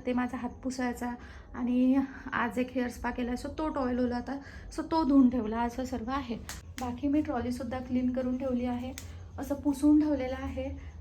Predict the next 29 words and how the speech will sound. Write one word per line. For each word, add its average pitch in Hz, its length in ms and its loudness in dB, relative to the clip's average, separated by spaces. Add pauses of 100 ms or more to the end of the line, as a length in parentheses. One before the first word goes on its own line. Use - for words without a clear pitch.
आणि 247 180 -2
हे 247 180 -2
पण 269 220 0
बाकी 233 260 -4
पूर्ण 233 280 -4 (880)
क्लीन 269 280 4
केलं 202 260 -8
आहे. - 240 -12 (720)
इकडे 240 240 0
ही 247 220 2
सुद्धा 254 300 -2
चेअर 240 340 -4
क्लीन 247 380 -2
केलेली 240 340 -2
आहे. 240 240 -6 (380)
यामध्ये 254 360 6
मी 285 120 12
नेहमी 285 340 8
पाणी 254 280 2
ठेवते, 254 420 -2
कारण 240 440 0 (380)
कोणी 262 200 0
आलं 262 220 2 (100)
तर 240 80 -2
मला 247 240 4
लागतं 262 300 -2
त्यामुळे. 233 340 0
पण 226 160 -2
आता 233 240 -2